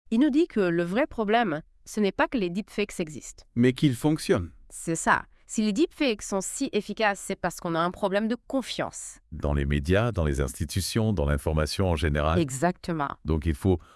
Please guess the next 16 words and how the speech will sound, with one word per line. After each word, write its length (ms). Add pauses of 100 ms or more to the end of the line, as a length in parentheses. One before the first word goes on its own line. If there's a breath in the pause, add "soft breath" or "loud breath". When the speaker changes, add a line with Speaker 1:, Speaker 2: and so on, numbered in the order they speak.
(140)
Speaker 2:
reconstruire 840
cette 160
confiance. 400
Speaker 1:
C'est 160
le 120
vrai 360
défi. 540 (100)
Speaker 2:
Merci 360
beaucoup 380 (300)
pour 140
cette 240
analyse 560 (320 soft breath)
passionnante. 640
Speaker 1:
Merci 460
à 100
vous. 260